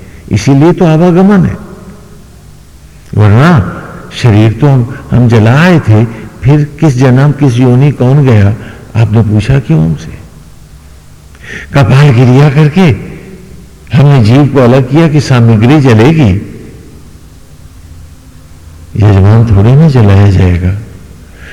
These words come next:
और जिस बेटे ने बाप की कपाल क्रिया करी,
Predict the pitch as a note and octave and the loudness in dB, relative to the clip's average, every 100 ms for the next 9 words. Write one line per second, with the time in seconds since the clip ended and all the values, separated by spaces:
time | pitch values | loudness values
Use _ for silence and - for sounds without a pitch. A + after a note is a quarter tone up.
0 | - - - C#3+ D3+ - A#2+ - - C3+ | -20 -8 0 2 2 0 -4 -6 -2 0
1 | C3 D#3 D#3+ D3+ C3+ C3+ - D3+ C3 G#2+ | 2 2 2 2 2 0 0 -2 0 0
2 | B2 C3 A#2 A#2+ B2+ C3+ C#3+ D3+ | 0 2 2 2 2 2 2 2